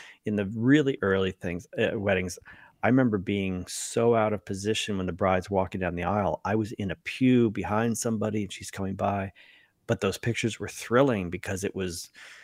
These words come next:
y-, you know, you were there. So I was always putting the camera in these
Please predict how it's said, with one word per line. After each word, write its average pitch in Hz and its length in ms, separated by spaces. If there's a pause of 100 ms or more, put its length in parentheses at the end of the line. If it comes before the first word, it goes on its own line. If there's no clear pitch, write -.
(480)
y-, 117 160
you 110 80
know, 98 140
you 110 220
were 110 140
there. 110 380 (760)
So 101 320
I 104 140
was 117 220
always 123 320
putting 117 240
the 104 80
camera 113 440
in 98 120
these 95 280